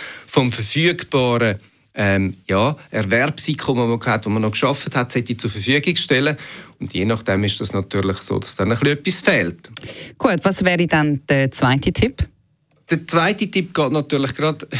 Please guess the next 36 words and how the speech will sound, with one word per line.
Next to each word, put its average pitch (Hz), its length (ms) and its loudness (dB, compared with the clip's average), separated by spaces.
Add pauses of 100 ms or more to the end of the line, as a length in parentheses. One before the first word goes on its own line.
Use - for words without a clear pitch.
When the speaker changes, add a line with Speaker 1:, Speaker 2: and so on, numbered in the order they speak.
(120)
Speaker 1:
für - 140 -2
Junge, 151 400 0
weil 135 140 2
eben 131 160 0
der 113 120 0
Anlagehorizont 127 1300 0
so 107 260 -2
lang 127 320 2
ist, 185 260 0
dass 120 140 -2
man 87 100 0
einerseits 127 540 0
schaut, 123 240 -2
dass 113 160 -2
man 107 180 0
regelmässig 120 960 0
einzahlt, 151 640 -2
auch 98 80 -2
wenn 107 140 0
es - 100 -4
mal 117 220 0
weniger 180 360 0
ist, 165 220 -4
das 127 100 -6
macht 110 300 -4
nichts, 160 320 -2
aber 107 180 -2
wenn 104 140 0
Sie 120 160 -2
immer 139 220 0
irgendwie 117 320 0
können 156 360 0
oder 104 220 0
wenn 117 220 4
ihr 170 80 2
könnt, 143 380 0